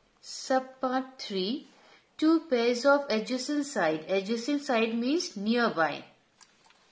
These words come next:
So, N K, K L and N M L.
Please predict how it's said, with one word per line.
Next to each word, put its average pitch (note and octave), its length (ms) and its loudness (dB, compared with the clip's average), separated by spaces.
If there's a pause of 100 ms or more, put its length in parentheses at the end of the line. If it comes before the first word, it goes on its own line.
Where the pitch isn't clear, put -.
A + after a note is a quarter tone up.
(340)
So, A#3 560 -2 (1080)
N A3 360 -2 (580)
K, F#3+ 500 0 (1500)
K B3+ 500 0 (200)
L A#3+ 320 0 (1600)
and F3 540 -6 (1200)
N G3+ 400 -2 (560)
M F#3 400 -2 (2750)
L. F#3 320 -2